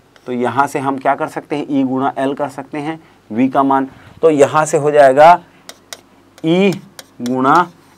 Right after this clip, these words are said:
एल और पूरे का बटा एन ई का वर्ग कैपिटल ई और ए और यहाँ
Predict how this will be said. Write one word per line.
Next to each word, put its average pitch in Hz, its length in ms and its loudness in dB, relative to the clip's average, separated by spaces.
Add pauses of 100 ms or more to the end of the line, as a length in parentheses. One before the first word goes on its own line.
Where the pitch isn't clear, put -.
(160)
एल 165 300 4 (440)
और 139 160 2
पूरे 160 380 -2
का 143 140 0
बटा 120 360 2 (240)
एन 165 520 -2 (540)
ई 139 200 -4
का 123 240 0
वर्ग 160 480 0 (360)
कैपिटल 127 560 -6 (100)
ई 139 300 -2 (440)
और 131 200 -4 (120)
ए 143 320 0 (600)
और 139 440 2 (360)
यहाँ 120 260 -6